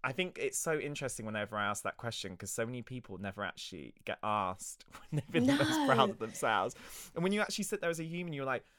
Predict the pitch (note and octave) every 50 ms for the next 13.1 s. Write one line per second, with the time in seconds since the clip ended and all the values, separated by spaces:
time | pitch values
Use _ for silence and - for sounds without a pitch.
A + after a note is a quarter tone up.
0 | _ _ _ _ _ _ _ - D3+ E3 F#3+ G3+ G3+ G3+ G3 G3 G3 - F#3 G3
1 | E3+ D3+ C#3 C#3 D3 E3 G3 A3+ A3 G#3 E3 D3+ - - - - - G#2+ B2 A2
2 | - - A2+ G#2+ - G#2+ G#2 G#2 - - G#2+ G#2+ - - - - - - - -
3 | E3 F#3 F#3+ F#3+ F#3+ F#3+ F3+ E3+ - F3 F3 F3+ F#3 - D#3 D3+ - - D#3 C#3+
4 | - - C#3+ C#3 C#3+ C#3+ D3 D3 C#3+ C#3 - C3 B2 B2 - - - D3 C#3+ -
5 | C3+ - - - A2+ - - B2+ B2 A#2 A2 G2+ F#2+ E2+ - D2+ - - - -
6 | - _ _ _ _ - _ _ _ _ _ - C#3+ C#3 C#3 C#3+ C#3 C#3 C3 B2
7 | A#2+ - C3 B2+ A#2 A2+ - - A#2 A2+ A2+ A2+ - - A#2 G#2+ G#2 - - B2
8 | B2 B2 A#2+ A#2 A2 G#2+ G#2 G#2 G#2 G#2 F#2+ D2 C2+ C2+ - - - - - -
9 | _ - C3+ B2+ - D3 D3 - - - - D3 D3 D3+ C#3+ - C#3 A#2+ A2 A2
10 | - - A2 - C3 B2+ A#2+ - - - - C#3+ C#3 C#3+ - - C3+ C3 A#2 -
11 | - - _ _ _ _ _ _ - D3 C3+ A#2+ - - D#3 D3 - - - -
12 | C3 A#2+ A#2+ G#2+ B2 A#2+ A#2 A2+ A2 G#2+ G2+ F#2+ - - F2+ E2 B1 G#1+ A1+ -
13 | -